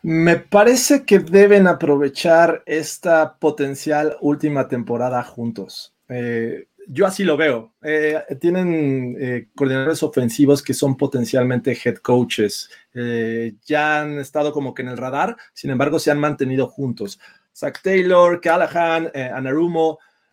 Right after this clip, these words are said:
Me parece que podría ser el último año en que veamos esta tripleta de coaches en, en este equipo, y creo que tienen que aprovechar este, este año, porque la verdad es que lo han hecho muy bien, eh, es-, eh, este staff de coacheo.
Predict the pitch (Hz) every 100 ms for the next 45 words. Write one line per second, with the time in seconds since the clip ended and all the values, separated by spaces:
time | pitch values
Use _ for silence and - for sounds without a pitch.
0 | _ 135 135 143 151 175 - 160 - 147
1 | 160 180 214 208 185 196 185 156 214 180
2 | - 131 143 151 160 165 156 175 165 147
3 | 127 117 - 123 120 135 139 156 120 -
4 | 139 139 156 151 - 131 123 120 123 131
5 | 135 - 147 139 131 120 - 117 - 135
6 | 160 165 - 127 143 147 175 170 208 202
7 | 208 202 160 - 190 208 143 160 131 131
8 | 139 131 131 120 123 131 135 139 160 175
9 | - 175 131 117 131 147 165 165 165 147
10 | 139 143 135 - 123 110 123 - - 123
11 | 120 120 123 120 117 - - - - 110
12 | - - -